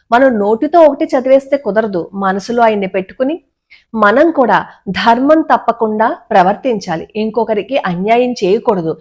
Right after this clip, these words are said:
ఇంకొకరిని బాధ పెట్టే మాటలు మాట్లాడకూడదు. ఇవన్నీ చేస్తూ వృద్ధిస్తవాన్ని చేసి చూడండి,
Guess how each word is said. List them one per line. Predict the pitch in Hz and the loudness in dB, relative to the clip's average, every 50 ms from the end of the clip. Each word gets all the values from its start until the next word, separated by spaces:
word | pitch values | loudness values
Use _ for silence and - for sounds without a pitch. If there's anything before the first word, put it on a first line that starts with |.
| _ - - _ _ | _ -20 -20 _ _
ఇంకొకరిని | 269 311 320 311 320 294 302 269 254 254 | 0 2 4 4 4 2 2 2 0 0
బాధ | 240 202 190 190 208 254 269 285 302 311 | 2 4 4 4 4 4 2 0 2 2
పెట్టే | 277 269 - 277 269 | 2 2 4 2 2
మాటలు | 240 226 196 196 196 190 240 233 269 | 2 0 0 -2 -2 -2 -2 -2 -2
మాట్లాడకూడదు. | 294 247 202 185 185 180 180 220 208 202 190 190 180 175 180 - | 0 0 -2 -2 -2 -4 -2 -2 0 0 0 -2 -4 -6 -6 -4
ఇవన్నీ | - 202 190 180 175 175 190 208 202 - | -2 0 0 0 0 0 0 -2 0 2
చేస్తూ | 226 220 226 - - - 349 320 262 254 262 - _ _ _ _ - | 0 0 0 -2 -4 -2 0 2 2 2 0 -2 _ _ _ _ -2
వృద్ధిస్తవాన్ని | 220 214 233 233 226 - - 330 302 - - - 233 214 214 214 220 220 220 | 0 2 2 0 0 2 2 2 2 2 0 0 2 2 2 0 0 -2 -2
చేసి | 220 220 - - 196 180 185 190 185 254 | -4 -6 -4 -2 0 0 0 -2 -4 -6
చూడండి, | 233 - 226 190 185 190 185 180 175 185 214 269 302 262 233 240 | -6 -4 -6 -6 -4 -4 -6 -6 -6 -6 -4 -4 -2 -4 -4 -6